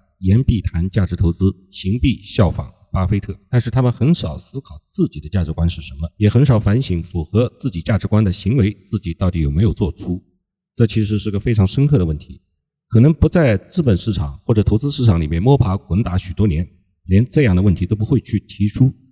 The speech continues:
所以呢，这里这个深刻的问题我们就不延伸了。我们来谈谈这个市场上普遍存在的几类人。有的人是觉得别人的成功都是偶然，还有的人认为别人的成功换我，我也能行。再有一类人，就是他们能够理性的分析别人为什么会成功，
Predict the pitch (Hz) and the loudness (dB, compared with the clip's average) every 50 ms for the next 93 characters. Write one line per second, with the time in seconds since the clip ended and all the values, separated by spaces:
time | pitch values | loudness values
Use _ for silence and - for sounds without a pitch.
0 | _ _ _ _ - 113 117 120 104 110 107 - 285 262 95 78 76 71 - - | _ _ _ _ 0 2 4 4 4 2 2 4 2 2 2 2 -2 -4 -8 -6
1 | - 156 117 104 - 160 160 170 - 165 - 85 78 76 - 82 76 73 80 - | -2 0 0 0 2 0 0 2 2 2 2 2 0 -2 -4 -6 -6 -4 -4 -4
2 | 98 82 92 76 69 78 87 92 104 107 101 85 - _ _ _ _ _ _ - | -2 -2 -4 -4 -2 -2 -2 0 0 0 0 0 -6 _ _ _ _ _ _ 0
3 | 107 107 139 143 135 139 - - - 117 147 139 131 117 113 131 117 123 - 127 | 2 4 4 4 2 2 0 0 0 2 2 2 2 2 0 0 -2 -2 -4 -2
4 | 107 98 95 92 104 95 - - - 90 85 95 151 151 104 85 - - - 87 | -2 0 0 2 0 0 0 0 2 4 4 4 4 4 2 0 -2 -2 -2 -2
5 | 92 104 143 120 90 - - 82 78 104 117 85 65 64 67 82 113 - _ _ | 0 0 -2 -2 -4 -6 -8 -6 -4 -2 0 0 -2 -2 -6 -6 -8 -10 _ _
6 | _ _ _ _ _ _ _ _ _ - 98 98 110 175 190 156 120 123 117 - | _ _ _ _ _ _ _ _ _ 2 4 4 6 6 6 6 4 2 0 -4
7 | - - - 123 - 104 104 120 110 - - - 92 95 117 143 135 117 95 - | -8 -6 -6 -2 0 2 2 2 2 0 2 2 4 4 6 6 4 4 2 2
8 | - - 95 92 101 107 110 - _ - 117 110 110 - - 80 76 71 73 73 | 0 -2 -2 0 2 2 0 0 _ -2 -2 -2 -2 -4 -6 -6 -6 -6 -6 -4
9 | 82 101 - _ _ _ _ _ _ _ _ _ _ - 127 165 190 165 135 120 | -6 -8 -8 _ _ _ _ _ _ _ _ _ _ -2 2 2 4 6 6 6
10 | 117 127 131 139 135 123 113 110 - 113 127 135 139 127 - 113 120 123 135 131 | 6 6 6 4 4 4 4 4 2 2 4 4 2 2 2 2 2 2 2 0
11 | 127 - 143 127 101 101 107 92 85 110 135 95 78 92 107 110 - - 80 85 | 0 2 2 4 4 4 4 4 2 2 2 2 2 2 0 -2 -4 -4 -4 -4
12 | 95 - _ _ _ _ _ _ _ _ _ _ _ - 202 190 151 110 95 92 | -6 -8 _ _ _ _ _ _ _ _ _ _ _ 2 4 6 6 6 6 6
13 | 95 104 101 85 82 85 87 90 104 95 87 92 - - 123 117 101 92 92 104 | 4 4 2 2 0 0 -2 -2 -2 -2 -2 -2 -2 2 4 4 6 6 6 4
14 | 110 98 78 76 71 71 - - 135 113 82 90 104 113 120 117 - 101 - - | 4 4 2 0 -6 -6 -4 -2 -2 0 0 0 0 0 0 0 -2 -6 -10 -8
15 | - - 101 117 110 110 113 120 151 185 135 90 78 - 82 78 80 87 - 87 | -2 0 2 2 2 2 2 2 2 2 2 2 0 -2 -4 -4 -4 -2 -2 -4
16 | 78 - - 78 85 90 98 101 | -4 -4 -8 -8 -4 0 0 -2